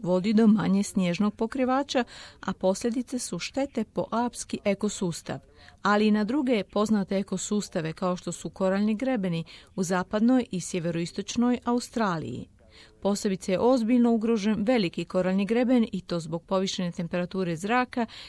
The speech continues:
i zbog više koncentracije ugljičnog dioksida u oceanima koja dovodi do kiselosti. Postoje veliki rizici za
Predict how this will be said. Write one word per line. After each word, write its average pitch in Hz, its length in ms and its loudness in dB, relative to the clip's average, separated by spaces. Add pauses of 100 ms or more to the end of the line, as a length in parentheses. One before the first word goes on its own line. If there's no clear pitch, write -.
(120)
i 254 80 -4
zbog 240 260 -2
više 247 300 -4
koncentracije 202 800 -4
ugljičnog 202 460 -2
dioksida 196 580 -4
u 165 80 -4
oceanima 214 680 2 (300)
koja 262 220 2
dovodi 202 400 0
do 180 100 0
kiselosti. 165 800 -4 (560)
Postoje 190 480 2
veliki 208 560 0
rizici 226 400 -2
za 175 180 0